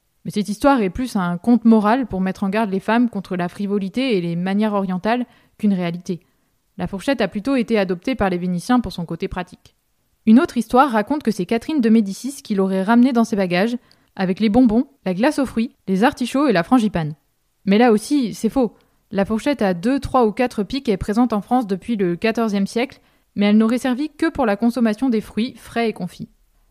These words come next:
La légende veut aussi que la généralisation de la fourchette soit due au roi Henri trois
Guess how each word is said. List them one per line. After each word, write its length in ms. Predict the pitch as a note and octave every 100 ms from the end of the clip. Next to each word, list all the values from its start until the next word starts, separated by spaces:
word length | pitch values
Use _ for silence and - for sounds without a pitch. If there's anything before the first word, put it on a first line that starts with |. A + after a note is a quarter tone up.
| _
La 120 | G#3+
légende 340 | A3+ C4 E4 D4
veut 120 | A#3+
aussi 260 | B3 - D#4+
que 100 | B3+
la 160 | G3
généralisation 720 | F#3+ B3+ C4+ A#3+ A3+ A3+ D4
de 80 | A#3
la 120 | F#3+
fourchette 360 | F#3+ A3+ D4+ -
soit 160 | A3
due 180 | F#3+ B3
au 80 | A#3+
roi 220 | G3+ A#3+
Henri 220 | - B3+ A#3+
trois 440 | - G#3 D4 _